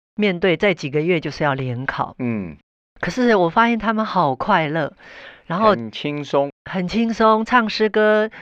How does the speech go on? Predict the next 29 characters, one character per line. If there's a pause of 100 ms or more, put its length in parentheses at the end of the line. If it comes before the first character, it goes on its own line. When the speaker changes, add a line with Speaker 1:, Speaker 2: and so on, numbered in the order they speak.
Speaker 1:
摇
头
晃
脑
的。 (100)
Speaker 2:
那
时
候
您
还
没
受
浸？
Speaker 1:
我
还
没
有，
我
才
刚
刚
去， (100)
Speaker 2:
你
也
去
了。
Speaker 1:
哇，
我
就，